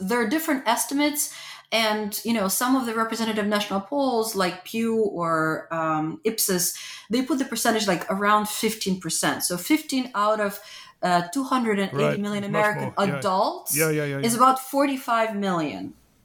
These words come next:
Speaker 1: right?
Speaker 2: Right.
Speaker 1: And if you think about an average person, they probably have more than one person who is their family. You know, they might have a spouse, children, parents, brothers, sisters. So the number of people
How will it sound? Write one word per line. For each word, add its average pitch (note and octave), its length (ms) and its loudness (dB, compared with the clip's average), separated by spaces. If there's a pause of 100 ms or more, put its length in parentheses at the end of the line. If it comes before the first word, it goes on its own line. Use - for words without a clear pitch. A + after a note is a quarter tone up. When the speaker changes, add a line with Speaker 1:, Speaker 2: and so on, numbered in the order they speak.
(100)
Speaker 1:
right? F#3 400 0
Speaker 2:
Right. - 240 -2
Speaker 1:
And G#3+ 360 2
if B3+ 140 -2
you C4+ 80 2
think D#4+ 160 0
about C4+ 200 2
an B3+ 80 -2
average A#3 360 0
person, D#4+ 380 0
they A#3 120 0
probably A#3+ 380 0
have A3 480 0 (140)
more A#3 440 2
than G#3+ 260 -2
one A3 280 4
person G3 600 0 (420)
who G#3 220 0
is F#3+ 180 4
their F#3 180 0
family. F#3+ 560 0
You G3 200 2
know, E3+ 180 2
they F#3+ 140 2
might F3+ 240 4
have E3 300 0
a F#3 60 -6
spouse, G3+ 600 -2
children, F#3+ 720 0 (580)
parents, G#3 540 0
brothers, G3+ 560 2
sisters. F#3+ 560 0 (200)
So - 160 0
the A3 140 2
number D4 340 2
of C4 160 -6
people A3+ 600 0